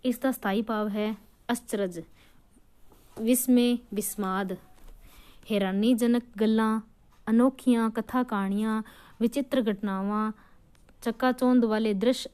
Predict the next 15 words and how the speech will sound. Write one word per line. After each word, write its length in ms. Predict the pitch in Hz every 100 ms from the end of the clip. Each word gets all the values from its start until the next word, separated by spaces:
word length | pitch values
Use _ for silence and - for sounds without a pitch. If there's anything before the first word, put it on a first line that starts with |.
| 233
ਅਦਭੁ-, 320 | 214 240 233
ਅਹ, 840 | 220 - 214 202 196 196 196 -
ਅਦਭੁਤ 300 | 226 233 240
ਰਸ 280 | 214 214 -
ਵਿੱਚ 200 | 214 -
ਪੈਦਾ 340 | - 208 208 214 -
ਕਰਦੇ 300 | 196 190 214
ਹਨ। 200 | 220 226 - _ - _ _ _ _ _ _ - 208
ਐਗਜ਼ਾਂਪਲ 480 | 196 202 202 196 220
ਹੈ 220 | 214 220 214 - _ _ _ - _ _ _ - _ - _ - - _ - - - _ _ -
ਕਬੀਰ 440 | 240 269 277 262 -
ਐਸਾ 400 | 269 277 - 269
ਕੋਈ 400 | 262 254 247 262
ਨ 180 | 247 233
ਜਨਮਿਓ 680 | 220 233 233 233 233 233